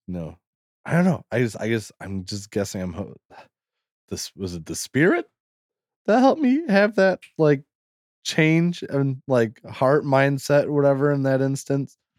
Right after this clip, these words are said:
'Cause after that, I was just thinking, I was like, "Man," I was like, "One, you're still here. Yes, your arms are screwed up.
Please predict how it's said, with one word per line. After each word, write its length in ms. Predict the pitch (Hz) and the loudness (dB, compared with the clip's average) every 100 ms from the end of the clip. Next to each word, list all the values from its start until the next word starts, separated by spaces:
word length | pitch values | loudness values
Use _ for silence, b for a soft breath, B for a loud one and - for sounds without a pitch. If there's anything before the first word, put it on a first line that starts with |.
| _ _ _ _ _ _ | _ _ _ _ _ _
'Cause 320 | 123 110 98 _ _ | 2 2 0 _ _
after 300 | 127 135 - | -2 -2 0
that, 200 | 117 143 | 2 4
I 60 | 127 | 4
was 80 | 107 | 2
just 160 | 107 - | -2 -4
thinking, 260 | 123 117 | -4 -4
I 60 | 98 | -6
was 140 | 87 | -6
like, 140 | 92 87 | -10 -6
"Man," 280 | 110 139 98 | -2 0 -2
I 40 | |
was 120 | 90 | -6
like, 180 | 92 78 _ | -12 -14 _
"One, 380 | 113 147 117 107 - | 2 2 2 -2 -4
you're 140 | 143 | -4
still 280 | - - 131 | -2 0 0
here. 480 | 107 139 110 98 113 _ - | 0 0 0 0 -4 _ -2
Yes, 360 | 127 135 - | 0 0 -2
your 120 | 104 | -6
arms 220 | 95 127 107 | -4 -2 -4
are 60 | |
screwed 320 | - - 120 | -6 0 2
up. 220 | 104 107 | 2 0